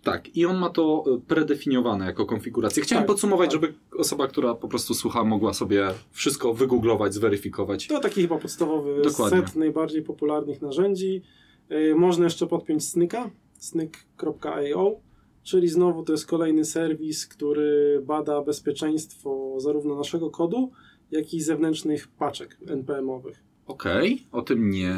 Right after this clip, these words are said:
Speaker 1: słyszałem.
Speaker 2: Tak,
Speaker 1: Ciekawe,
Speaker 2: to
Speaker 1: czyli ja
Speaker 2: też
Speaker 1: się
Speaker 2: jest,
Speaker 1: uczę.
Speaker 2: też jest ciekawe.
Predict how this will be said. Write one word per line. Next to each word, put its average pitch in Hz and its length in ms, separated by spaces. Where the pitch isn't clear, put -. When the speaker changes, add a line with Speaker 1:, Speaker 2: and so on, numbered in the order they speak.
Speaker 1:
słyszałem. 110 640
Speaker 2:
Tak, - 200
Speaker 1:
Ciekawe, 180 360
Speaker 2:
to 202 80
Speaker 1:
czyli - 140
ja - 60
Speaker 2:
też - 140
Speaker 1:
się 104 60
Speaker 2:
jest, 95 120
Speaker 1:
uczę. 156 400
Speaker 2:
też 143 180
jest - 160
ciekawe. 143 400